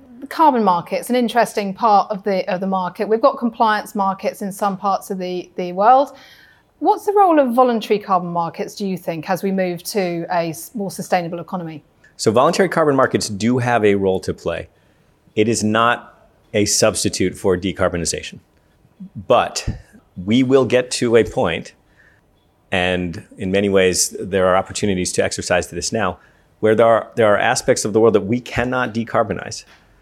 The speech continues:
Speaker 2: Uh, so if we can create through voluntary carbon markets, uh, a market that allows the raising of capital to finance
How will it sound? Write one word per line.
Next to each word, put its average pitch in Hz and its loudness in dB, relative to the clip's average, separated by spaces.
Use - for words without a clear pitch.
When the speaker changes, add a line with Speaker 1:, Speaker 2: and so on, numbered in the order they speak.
Speaker 2:
Uh, 98 0
so 104 0
if 104 0
we 117 0
can 139 -2
create 104 2
through 104 -2
voluntary 104 2
carbon 101 0
markets, 87 -4
uh, 98 -10
a 98 -2
market 107 2
that 92 2
allows 95 2
the 87 -4
raising 107 -2
of 101 -4
capital 101 -4
to 104 -2
finance 98 -2